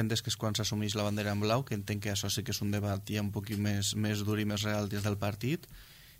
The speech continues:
i també s'assumeix, ara no recorde com, com va aparèixer en la premsa o fins i tot no sé si en, en lo que seria el congrés, que se, eh, se, se, se reconeixia sense embuts i sense això el, el poble valencià,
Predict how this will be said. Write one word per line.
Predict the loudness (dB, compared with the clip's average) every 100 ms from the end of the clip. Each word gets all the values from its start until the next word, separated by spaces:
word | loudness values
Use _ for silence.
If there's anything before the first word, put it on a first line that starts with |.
| 0
i | 2
també | 4 4 4
s'assumeix, | 2 2 2 2 2 2 2 2
ara | 2 2
no | 2
recorde | 2 2 0 0
com, | 0 0 0 -2
com | -2 0
va | 2 0
aparèixer | 0 0 2
en | 0
la | -2
premsa | -2 0 0 0
o | 0
fins | 0 0
i | 0
tot | 0 0
no | 2
sé | 2
si | 0
en, | 0 0 0
en | -2 0 0 -2
lo | -2
que | 0
seria | 0
el | -2
congrés, | -2 -2 0 -2 -4 -14 -18 -14
que | -2 2
se, | 4 4
eh, | 4 2 0 -2 -4 -6 -6
se, | -4 -2
se, | -2 -2 -4 -2
se | 0 4 4 2
reconeixia | 2 2 2 2 4 4
sense | 4 2 0
embuts | 2 2 2 4 2
i | 2
sense | 2 0 0
això | 4 4 6
el, | 4 0 0 -2
el | 0 0 -2 -2
poble | 0 2 2
valencià, | 0 0